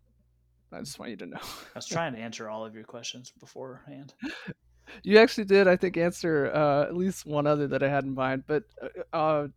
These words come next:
Speaker 1: we were talking earlier about, or I think you mentioned, you know, getting back into that thirteen and one form. Does that happen by the end of the regular season?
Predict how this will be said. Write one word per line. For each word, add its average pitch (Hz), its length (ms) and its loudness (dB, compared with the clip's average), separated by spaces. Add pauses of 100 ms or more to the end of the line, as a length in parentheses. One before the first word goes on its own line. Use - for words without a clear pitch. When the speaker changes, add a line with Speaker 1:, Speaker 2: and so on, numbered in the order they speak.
(120)
Speaker 1:
we 165 260 -2
were 160 140 -6
talking 175 300 0
earlier 175 300 0
about, 131 360 0
or 147 120 -2
I 139 60 -2
think 170 180 -6
you 143 100 -4
mentioned, 127 540 -6
you 135 100 -10
know, 113 140 -10 (120)
getting 147 200 -4
back 139 240 0
into 143 100 -6
that 135 140 -4
thirteen 151 400 -4
and 139 140 -8
one 139 180 -4
form. 131 400 -8
Does 156 220 0
that 143 200 0
happen 131 500 -8 (180)
by 120 100 -4
the 127 120 -6
end 127 100 -6
of 123 60 -8
the 127 80 -10
regular 123 300 -8
season? - 380 -16